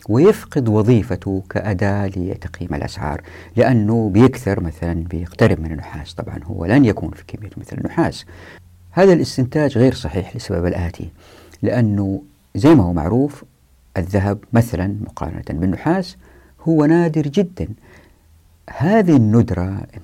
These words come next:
طبقنا الشريعة ستستمر أيضًا بين النحاس والذهب، كمثال النحاس يعني. فالذهب نادر لأنه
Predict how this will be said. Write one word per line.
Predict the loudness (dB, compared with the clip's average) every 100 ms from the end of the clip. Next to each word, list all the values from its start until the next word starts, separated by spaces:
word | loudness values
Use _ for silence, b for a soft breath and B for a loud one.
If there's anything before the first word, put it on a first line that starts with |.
| _
طبقنا | -6 -6 -2 -2 -2
الشريعة | -2 0 0 0 -2 -8 b b
ستستمر | -8 -6 -2 -4 2 2 4 2
أيضًا | 4 4 4 0
بين | 0 0 0 0 -2 -6 -10 -8
النحاس | -6 -6 -6 -6 -6 -10
والذهب، | -8 -8 -10 -16 -8
كمثال | -8 -2 -2 -2
النحاس | -12 -12 -14 -12
يعني. | -10 -10 -14 B B B B
فالذهب | -4 -2 2 2 2 2
نادر | 2 2 2 0 -2 -14 -14 -14 -6
لأنه | -4 0 2 4 4 2 0